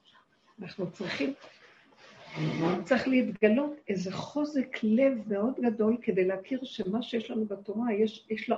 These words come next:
עומק הרבה יותר גדול ממה שזה ככה. בני אדם חלשים, היהודים נחלשו בגלות,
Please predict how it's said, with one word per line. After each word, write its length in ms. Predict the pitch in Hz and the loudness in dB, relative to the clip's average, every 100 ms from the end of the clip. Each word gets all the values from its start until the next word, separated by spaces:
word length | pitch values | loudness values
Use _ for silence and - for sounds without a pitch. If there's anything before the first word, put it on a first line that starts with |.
| - | 0
עומק 360 | 247 269 - | 0 0 -4
הרבה 220 | 202 180 | -6 0
יותר 340 | 269 370 - 175 | 2 0 -4 -6
גדול 360 | 170 165 175 170 - - - _ _ _ _ _ _ - - - - - - 196 | -4 -6 -6 -10 -14 -20 -20 _ _ _ _ _ _ -16 -16 -18 -20 -20 -10 -2
ממה 240 | 190 190 | 0 0
שזה 340 | - 190 - | -4 -6 -6
ככה. 380 | - - - - | -10 -14 -16 -14
בני 280 | 180 185 202 | -8 -2 -2
אדם 180 | 202 262 | -2 -4
חלשים, 680 | - - 196 - - 220 196 - - | -6 -6 -6 -8 -4 -4 -4 -10 -4
היהודים 500 | 190 185 180 254 262 | 0 2 2 -2 -2
נחלשו 440 | - 226 180 247 | -4 -6 -6 -4
בגלות, 440 | 214 190 190 220 | -4 -2 -2 -4